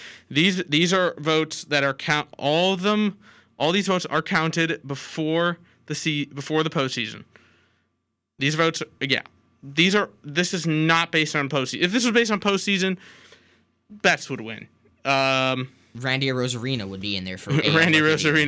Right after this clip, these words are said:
Speaker 1: Arozarena might win A L M V P if he were, if this was before the, if this was postseason. But
Speaker 2: He would definitely win A L Rookie of the Year,
Speaker 1: Not,
Speaker 2: I would
Speaker 1: yeah,
Speaker 2: say.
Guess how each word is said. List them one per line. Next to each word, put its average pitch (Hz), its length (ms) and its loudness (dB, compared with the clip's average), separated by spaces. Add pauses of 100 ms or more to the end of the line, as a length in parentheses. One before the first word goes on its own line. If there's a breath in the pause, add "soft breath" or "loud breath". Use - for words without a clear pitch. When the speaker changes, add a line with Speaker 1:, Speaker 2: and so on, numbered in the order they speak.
Speaker 1:
Arozarena - 20 -2
might 135 200 0
win 139 140 -2
A 139 120 4
L 131 200 0
M 131 100 -2
V 120 140 -2
P 131 300 0
if 110 120 -4
he 117 100 0
were, 110 120 -2
if 117 200 -8
this 110 220 -4
was 113 100 -6
before 113 340 -4
the, 110 240 -6
if 127 100 -6
this 113 180 -8
was 113 80 -8
postseason. 110 520 -2
But 107 120 -4
Speaker 2:
He 156 40 2
would 143 120 2
definitely 151 380 0
win 110 380 -6
A 113 120 0
L 101 140 -4
Rookie 98 240 -8
of 76 40 -10
the 80 60 -10
Year, 95 180 -6
Speaker 1:
Not, 117 160 2
Speaker 2:
I - 40 -4
would - 0 -
Speaker 1:
yeah, 107 340 2
Speaker 2:
say. 78 100 -10